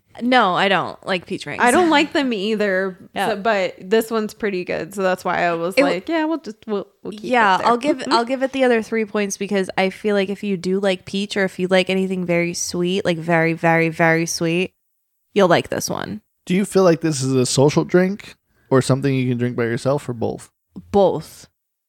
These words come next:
Speaker 2: Yeah,
Speaker 1: Yeah.
Speaker 2: definitely both.
Speaker 1: But also me and Kate kind of look at all Stella Rosa as we can drink that <laughs> alone.
Speaker 2: Yeah, no, we literally, I bring
Speaker 3: Two
Speaker 2: a
Speaker 3: of them.
Speaker 2: bottle, like, every time. I bring a bottle to every
Speaker 3: To
Speaker 2: sesh,
Speaker 3: be honest
Speaker 2: pretty
Speaker 3: with you,
Speaker 2: much.
Speaker 3: I'm, I'm surprised that that bottle in the refrigerator downstairs lasted as long as it did.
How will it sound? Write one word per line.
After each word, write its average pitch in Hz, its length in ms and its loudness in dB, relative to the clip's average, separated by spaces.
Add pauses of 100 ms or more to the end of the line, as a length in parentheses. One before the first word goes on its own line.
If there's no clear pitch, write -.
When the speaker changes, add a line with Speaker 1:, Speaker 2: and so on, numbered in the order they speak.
(160)
Speaker 2:
Yeah, 214 300 -12
Speaker 1:
Yeah. 196 40 -10 (140)
Speaker 2:
definitely 185 560 -2
both. 165 500 -8 (320)
Speaker 1:
But 233 240 4
also 262 400 4
me 247 220 0
and 240 80 -2
Kate 226 380 0 (480)
kind 226 240 0
of 202 100 -2
look 208 180 0
at 208 260 0
all 226 300 4
Stella 190 400 -2
Rosa 170 440 -2
as 175 260 -6
we 180 80 -2
can 180 200 -8
drink 196 260 2
that 294 220 0
<laughs> 302 60 0
alone. 320 140 2
Speaker 2:
Yeah, 294 320 2
no, 269 480 2
we 277 120 2
literally, 277 400 2
I 226 260 0
bring 254 280 2
Speaker 3:
Two 240 60 -2
Speaker 2:
a - 60 0
Speaker 3:
of - 60 2
them. 151 60 2
Speaker 2:
bottle, 226 480 2
like, 202 260 0
every 220 440 0
time. 262 260 0
I 208 120 0
bring 220 240 0
a 214 40 0
bottle 202 460 0
to 196 140 -4
every 196 320 0
Speaker 3:
To - 60 -8
Speaker 2:
sesh, 180 180 0
Speaker 3:
be 156 40 2
honest 160 300 0
Speaker 2:
pretty 170 140 0
Speaker 3:
with 156 80 2
you, 143 60 2
Speaker 2:
much. 135 80 2
Speaker 3:
I'm, 139 300 0
I'm 131 180 -2
surprised 143 440 0
that 139 60 -4
that 123 180 0
bottle 123 300 2
in 123 100 -2
the 120 80 -2
refrigerator 127 520 -2
downstairs 120 440 -4
lasted 117 420 -4
as 113 120 -4
long 113 240 -2
as 113 80 -6
it 104 120 -6
did. 107 320 -4